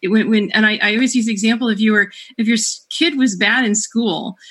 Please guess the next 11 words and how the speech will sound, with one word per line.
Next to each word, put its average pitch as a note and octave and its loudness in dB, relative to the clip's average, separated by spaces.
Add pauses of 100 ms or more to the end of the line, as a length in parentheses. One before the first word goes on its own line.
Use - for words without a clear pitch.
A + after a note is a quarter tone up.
(160)
you A3+ 4
know, G3+ 2
you A#3 0
wouldn't C4+ 2
try A#3+ 0
to, G#3 2
you A3+ 0
know, F3+ 0 (120)
eh, - -6 (160)
you A3+ 4
know, F#3+ 0